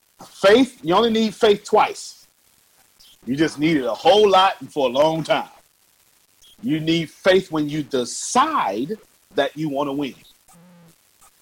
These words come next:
And you need faith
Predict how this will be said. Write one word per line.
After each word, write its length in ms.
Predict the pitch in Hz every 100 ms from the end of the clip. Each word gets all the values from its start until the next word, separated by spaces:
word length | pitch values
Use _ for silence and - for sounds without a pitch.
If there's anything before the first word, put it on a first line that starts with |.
| _ _ _ _ _ _ _ _ _ _ _ _ _ _ 131
And 220 | 131 131
you 140 | 143
need 360 | 135 139 147 117
faith 840 | - _ - 294 214 185 - -